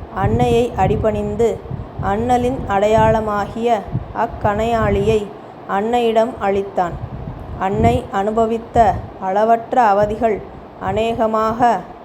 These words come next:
அணைந்தன. அன்னையின் அன்பையும் அருளாசியையும் அக்கணமே அடைந்தான்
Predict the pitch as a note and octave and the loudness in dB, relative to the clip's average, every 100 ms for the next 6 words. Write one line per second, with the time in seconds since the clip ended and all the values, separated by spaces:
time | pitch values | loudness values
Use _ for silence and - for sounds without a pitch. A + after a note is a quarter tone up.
0 | - F#3+ G#3 A3 G3+ F#3 - - - - | -8 -4 -2 -2 -2 -2 -6 -12 -18 -18
1 | - - G3 F#3 G3+ A3 A#3 B3+ - F#3 | -18 -14 -6 -2 0 0 0 -2 -4 -4
2 | G3 G#3 A3 B3+ A3+ - - - F#3 G3+ | 0 0 0 0 -4 -10 -16 -4 0 2
3 | A3 A3 A3 A#3 A3+ A#3 B3+ G3 - - | 4 4 2 0 -2 -2 -4 -6 -14 -20
4 | - G3+ F#3+ - A3+ G#3+ G#3+ A3 A3+ - | -14 -4 -2 2 2 2 0 0 -2 -2
5 | F#3+ F#3+ F#3+ G3 G3+ | 0 0 0 0 0